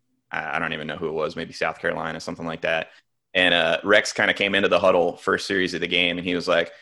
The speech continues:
"All right, let's, let's get in here. Let's score five quick touchdowns so we can take off at half and get on to partying." And I think that's kinda, like, the mentality that you wanna see from Kyle Trask in Florida in these type of games. You know, just get in there, get on, get done, get on the bench.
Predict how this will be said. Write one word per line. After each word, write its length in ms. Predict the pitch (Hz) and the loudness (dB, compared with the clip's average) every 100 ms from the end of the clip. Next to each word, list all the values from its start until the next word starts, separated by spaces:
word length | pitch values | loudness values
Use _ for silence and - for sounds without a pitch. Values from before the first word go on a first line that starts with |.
| _ _ 110 | _ _ 4
"All 80 | |
right, 120 | 92 113 | 4 6
let's, 300 | 113 - - | 2 0 -4
let's 120 | 117 | -2
get 120 | 131 | 0
in 100 | 117 | 2
here. 180 | 113 113 | 2 2
Let's 160 | 107 - | 2 2
score 160 | 110 | 0
five 280 | - 110 101 | 4 4 4
quick 220 | 110 98 | 2 0
touchdowns 440 | 110 98 95 95 90 | 0 0 0 -2 -2
so 80 | 95 | -4
we 80 | |
can 80 | 92 | -4
take 220 | 101 92 | -2 2
off 160 | 92 87 | 2 2
at 80 | 90 | 2
half 240 | 92 - | 2 2
and 240 | 87 87 87 | -6 -8 -2
get 100 | 90 | 0
on 140 | 90 | -2
to 60 | - | 0
partying." 420 | 92 90 80 - _ _ _ 104 | 0 0 -2 -10 _ _ _ 6
And 220 | 104 98 | 6 6
I 60 | 117 | 4
think 260 | 156 95 92 | 2 2 6
that's 320 | 120 127 - | 6 6 2
kinda, 260 | 139 113 110 | 4 6 6
like, 220 | 104 - | 4 4
the 80 | 95 | 2
mentality 640 | 98 95 98 95 92 90 | 2 2 4 4 4 2
that 100 | 90 | 0
you 140 | 87 95 | -2 -2
wanna 160 | 92 | -2
see 240 | 87 92 87 | -2 -4 -4
from 160 | 82 | -4
Kyle 240 | 85 82 82 | -2 0 0
Trask 380 | 85 85 82 82 | 0 0 0 -6
in 80 | |
Florida 280 | 82 87 85 | -2 0 2
in 120 | 78 | 0
these 200 | 87 85 | -2 -4
type 240 | - 82 - | -2 -2 -2
of 60 | |
games. 340 | 80 80 76 82 | -6 -6 -6 -8
You 80 | 78 | -8
know, 100 | 85 | -6
just 220 | 107 - | -8 -4
get 140 | 107 | -2
in 80 | 107 | 0
there, 140 | 104 | 0
get 140 | 98 98 | 2 2
on, 140 | 98 - | 0 -2
get 160 | 101 - | -4 -2
done, 240 | 92 92 | 0 0
get 140 | 95 | 0
on 80 | 92 | -2
the 40 | 85 | -2
bench. 380 | 90 87 - | -2 -2 -6